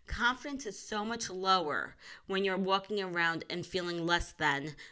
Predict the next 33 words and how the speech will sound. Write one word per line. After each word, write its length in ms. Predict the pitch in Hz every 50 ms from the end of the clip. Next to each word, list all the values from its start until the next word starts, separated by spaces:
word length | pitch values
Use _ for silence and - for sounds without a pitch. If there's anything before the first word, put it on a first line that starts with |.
| -
because 360 | - - 160 - 175 180 175 -
of 140 | 180 160
the 80 | 156 175
size 380 | 147 - - 165 156 156 - -
of 40 |
your 120 | 160 160 151
fucking 480 | - - 147 143 - - 160 165 143 -
ass. 560 | - 190 196 156 139 - - - - - - - - - - - -
And 160 | - 190 196 196
if 140 | 190 196
you 100 | 190 208
feel 480 | 196 - - 247 269 277 294 302 302 - - -
a 100 | - 226
le-, 380 | 214 202 202 196 202 208 208 - -
a, 200 | 202 196 185 - -
a 80 | -
smaller 500 | 180 - - - 220 220 220 240 262 285
sense 440 | 277 - - - 220 196 196 196 -
of 180 | - - - -
confidence, 640 | - - 262 254 247 254 - - 165 - - - -
if 140 | - 175 -
you 80 | 202
feel 320 | 196 - - 233 247 254 262
diminished 640 | 254 - 233 214 220 214 233 262 269 262 - - -
self-esteem, 840 | - - - 220 214 214 - 196 - - - 233 220 185 180 185 185 - - - - _
then 140 | - 226 226
what's 160 | 233 233 226
gonna 220 | - 262 254 254
happen 360 | 220 220 254 269 262 - 233
is 180 | 220 196 190 -
you're 120 | - 208
not 180 | 214 220 240 262
gonna 160 | - 370 -